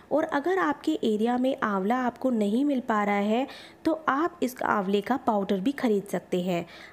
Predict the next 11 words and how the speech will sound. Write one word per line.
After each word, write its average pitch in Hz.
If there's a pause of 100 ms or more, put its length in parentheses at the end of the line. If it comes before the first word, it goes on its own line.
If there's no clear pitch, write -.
(100)
आंवले 254
का 349
पाउडर 254
रात 220
को 269
एक 302
चम्मच 247
पानी 214
में 277
भिगो 196
दीजिए 247